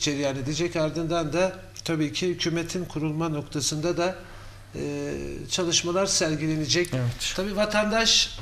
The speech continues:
Speaker 1: şu anda neyi düşünüyor? Diyor ki bir an önce asgari ücret ne zaman faaliyete geçecek? Ne zaman işte vaat edilen seçim çalışmaları?
Speaker 2: Şöyle cevap vereyim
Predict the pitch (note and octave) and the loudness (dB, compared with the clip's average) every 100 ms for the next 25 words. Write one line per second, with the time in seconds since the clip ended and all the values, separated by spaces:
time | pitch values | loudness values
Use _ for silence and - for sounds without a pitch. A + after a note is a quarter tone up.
0 | - - G#3 G3+ G#3+ G#3+ A3+ F3+ - F3+ | 0 2 4 2 0 0 0 2 2 0
1 | F#3+ G#3 G#3 G#3+ E3+ D#3 E3+ F#3+ F#3 F3+ | -2 -2 -2 -4 -6 -4 -2 0 0 2
2 | F3+ - F#3 F3+ E3+ F#3+ F#3+ F#3 F#3 F3 | 2 2 0 -2 -2 -2 0 0 2 2
3 | D3+ B2+ - - - - - D3+ D3 C#3+ | 0 -2 -12 -12 -14 -14 0 4 4 2
4 | C#3+ C3 B2 A#2+ B2 D#3 E3 E3+ F3+ F3 | -2 -2 -2 -2 -2 -2 0 0 2 2
5 | E3 - - D#3 D3 D#3 D#3+ - D#3+ D#3 | 0 0 0 0 6 8 10 8 6 6
6 | C3+ - - D#3+ D#3+ D3 C#3+ D3+ C#3+ C3+ | 6 8 8 6 2 0 0 0 -2 0
7 | B2 D#3 F3 F#3 C3+ A#2+ A2 - G#2+ G#2+ | 0 0 0 0 2 2 2 -2 -4 -2
8 | A#2 | -2